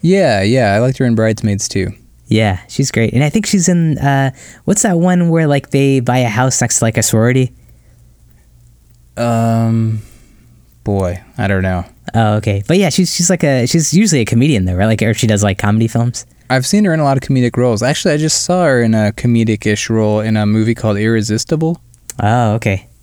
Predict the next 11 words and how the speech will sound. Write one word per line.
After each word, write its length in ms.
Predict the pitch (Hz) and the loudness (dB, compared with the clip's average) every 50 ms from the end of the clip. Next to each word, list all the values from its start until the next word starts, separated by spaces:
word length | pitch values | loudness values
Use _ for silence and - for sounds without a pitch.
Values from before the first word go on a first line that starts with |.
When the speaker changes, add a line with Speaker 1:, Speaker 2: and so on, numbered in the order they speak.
| _ - - | _ -18 -12
Speaker 1:
I 60 | - | -8
think 180 | - 117 117 117 | -2 0 0 2
Speaker 2:
Any 100 | 110 - | 2 0
Speaker 1:
it's 80 | 143 147 | 0 0
Speaker 2:
good? 80 | 113 | 0
Speaker 1:
written 360 | 113 123 - - 127 123 127 120 | 0 -2 -2 -2 -2 0 2 2
and 120 | 113 110 | 0 0
directed 380 | 107 107 107 113 113 - 110 113 | 0 0 0 -2 -2 -2 -4 -2
by 140 | 104 101 95 | -2 0 0
Jon 240 | 104 101 101 101 | 0 0 0 0
Stewart. 400 | - - - 117 113 95 85 - | -2 -4 -4 -4 -4 -4 -4 -6